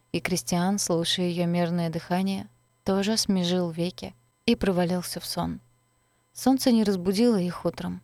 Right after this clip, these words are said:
Оно уже не припекало так сильно, как летом. Сейчас они согревали друг друга лишь теплом своих объятий. Кристиан прижимал Элизу к груди, а она укуталась в алое парео и мирно посапывала. Плеск волн перекрыл резкий звук.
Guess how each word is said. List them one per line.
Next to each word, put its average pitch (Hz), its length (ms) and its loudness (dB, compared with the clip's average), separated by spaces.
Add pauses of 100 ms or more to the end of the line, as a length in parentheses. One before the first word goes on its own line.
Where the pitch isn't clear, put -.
(180)
Оно 190 300 4
уже 180 180 2
не 180 120 0
припекало 180 540 0
так - 220 -2
сильно, 170 320 -2
как - 200 -12
летом. 170 380 -2 (440)
Сейчас 185 520 0
они 208 160 2
согревали 170 600 0
друг 165 240 -2
друга 185 380 -2 (420)
лишь 202 320 4
теплом 180 480 2
своих 170 460 0
объятий. 170 640 -2 (680)
Кристиан 175 460 0
прижимал 175 540 2
Элизу 170 300 0
к 160 60 -8
груди, 170 420 -4 (400)
а 202 160 4
она 233 260 4
укуталась 196 520 -2
в 170 80 2
алое 170 280 2
парео 175 600 -2
и 190 100 4
мирно 185 360 2
посапывала. 175 760 -4 (600)
Плеск 175 420 4
волн 180 340 2
перекрыл 175 520 2
резкий 170 400 0
звук. 165 360 -6